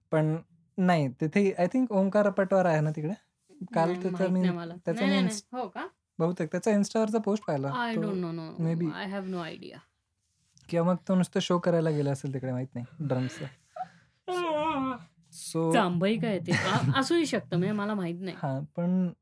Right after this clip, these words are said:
Speaker 1: तेच आता जॉबचं कसं चालू, अ, म्हणजे मला तरी वाटतं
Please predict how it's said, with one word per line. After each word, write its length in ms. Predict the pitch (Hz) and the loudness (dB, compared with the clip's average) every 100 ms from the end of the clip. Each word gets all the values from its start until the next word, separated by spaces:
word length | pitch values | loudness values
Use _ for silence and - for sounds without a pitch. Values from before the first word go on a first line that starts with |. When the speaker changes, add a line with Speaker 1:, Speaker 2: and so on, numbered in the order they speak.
| _ _ _ _ _ _ - | _ _ _ _ _ _ -8
Speaker 1:
तेच 200 | 180 - | -8 -4
आता 240 | 175 208 202 | -2 2 4
जॉबचं 540 | 175 185 202 196 226 | 8 8 6 4 0
कसं 260 | 214 - 196 | 0 -4 0
चालू, 300 | 190 180 175 | 2 4 2
अ, 160 | 170 | 0
म्हणजे 580 | 180 180 170 180 214 185 - | 0 -2 0 4 4 2 -4
मला 300 | 175 180 220 | 0 2 2
तरी 180 | 247 | 4
वाटतं 200 | 220 202 | 4 4